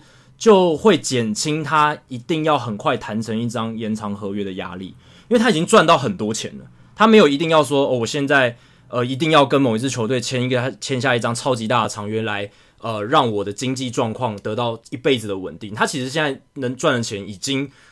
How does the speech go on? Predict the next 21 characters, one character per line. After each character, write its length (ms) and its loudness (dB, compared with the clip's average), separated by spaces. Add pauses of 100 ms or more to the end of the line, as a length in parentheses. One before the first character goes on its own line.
可 80 -4
以 60 0
足 160 -4
够 80 2
让 100 4
他 80 2
吃 220 -2
穿 200 -4
非 280 -2
常 180 -2
非 60 0
常 180 -2
久， 300 -10
可 100 -6
以 160 -4 (280)
过 180 0
很 200 -10
好 140 -6
的 60 -10
生 240 -12
活。 180 -16